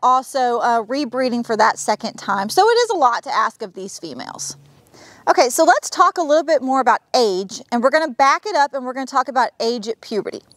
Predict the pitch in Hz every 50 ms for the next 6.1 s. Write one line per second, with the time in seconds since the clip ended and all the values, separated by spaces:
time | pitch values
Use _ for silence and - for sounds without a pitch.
0 | _ - - - - - - - - - - 320 285 285 285 240 254 311 453 494
1 | - - - 277 320 339 349 349 320 - - 233 - - - 294 311 370 392 349
2 | - 339 311 302 302 285 262 254 247 247 - 277 - - - - 247 220 202 185
3 | 185 180 196 220 233 - _ - 269 294 302 330 320 311 339 294 - - 311 294
4 | 269 226 254 247 254 247 240 233 247 240 240 208 220 226 - - - - 240 233
5 | - - - 240 233 214 208 208 208 202 - 214 - - - 175 - - - -
6 | - -